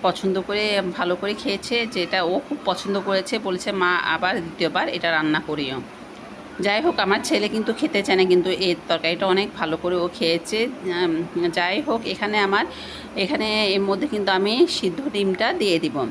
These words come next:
আমি এখানে খুব ভালো করে ফু-, এ, মানে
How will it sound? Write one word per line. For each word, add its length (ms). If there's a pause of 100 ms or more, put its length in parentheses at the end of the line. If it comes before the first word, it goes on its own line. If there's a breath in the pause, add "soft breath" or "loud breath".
(800)
আমি 160
এখানে 260
খুব 180
ভালো 360
করে 340 (580 loud breath)
ফু-, 420
এ, 320
মানে 500